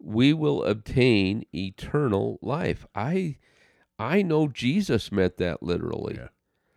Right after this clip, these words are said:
Speaker 1: Now, I know there's conditions to that, and it must be done in faith.
Speaker 2: And we must qualify.
Speaker 1: But what an amazing, I think it's one of the most outstanding, amazing promises in, in all this, in all the scriptures.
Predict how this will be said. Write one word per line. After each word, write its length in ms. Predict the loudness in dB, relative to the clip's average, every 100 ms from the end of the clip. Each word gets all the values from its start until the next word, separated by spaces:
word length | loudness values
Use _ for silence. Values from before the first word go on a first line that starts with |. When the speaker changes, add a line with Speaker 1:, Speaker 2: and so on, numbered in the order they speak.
| _ _
Speaker 1:
Now, 120 | 4
I 100 | 4
know 160 | 4 2
there's 220 | 2 0
conditions 640 | -2 0 0 -2 -4 -4
to 100 | -2 0
that, 320 | 0 -2 -10 _ _ _ -2
and 260 | 2 4 4
it 80 |
must 300 | 4 2 2
be 100 | -2
done 220 | 4 4 6
in 160 | 2
faith. 500 | 0 0 2 0 0
Speaker 2:
And 120 | -2
we 80 | 0
must 220 | 2 2
qualify. 480 | 2 2 2 -2 -10 -16 _
Speaker 1:
But 500 | -4 4 6 6 2 _ _ _ _
what 560 | -12 -8 -2 0 0
an 140 | 2 2
amazing, 760 | 2 2 2 2 2 0 -2 -6 -4
I 140 | -2
think 160 | 0 -2
it's 180 | -2 -2
one 140 | 0
of 120 | 0
the 60 | 0
most 300 | 0 -2 -2
outstanding, 760 | -4 -4 -2 0 0 -2 -2 -8 _ _ _ _
amazing 460 | -2 0 0 -2 -2
promises 640 | -2 -2 -2 -4 -4 -4
in, 320 | -2 -2 -2 -4
in 140 | -2 0
all 200 | 0 0
this, 240 | -4 -8 -8
in 180 | -4 0
all 140 | -2
the 80 | -2
scriptures. 640 | -4 -6 -6 -10 -12 -14